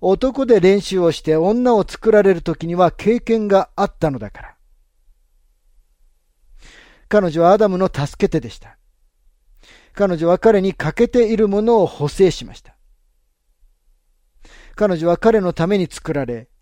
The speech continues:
そして二人は一つとなりました。ヘブル語では男という言葉はイシュという言葉で、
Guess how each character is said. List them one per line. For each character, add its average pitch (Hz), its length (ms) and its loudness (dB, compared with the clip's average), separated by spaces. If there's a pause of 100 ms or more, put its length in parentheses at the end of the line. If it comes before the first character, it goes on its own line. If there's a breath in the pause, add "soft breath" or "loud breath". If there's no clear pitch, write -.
(140 soft breath)
そ 196 140 -4
し - 60 -6
て 185 100 0
二 185 240 0
人 165 120 2
は 185 240 2 (160)
一 - 280 -8
つ - 120 -16
と 226 140 2
な 175 140 0
り 127 100 -6
ま 104 80 -16
し - 80 -20
た。 - 200 -20 (2250 soft breath)
ヘ 202 100 0
ブ 196 120 4
ル 185 60 4
語 175 120 2
で 160 80 2
は 190 300 4 (180)
男 226 400 0
と 233 140 2
い 202 100 0
う 170 60 0
言 165 280 -4
葉 151 140 2
は 135 220 -2 (100)
イ 220 140 -2
シ 135 200 -12
ュ 110 60 -20 (280)
と 190 120 0
い 185 60 2
う 165 40 0
言 165 260 -6
葉 151 80 0
で、 160 320 -2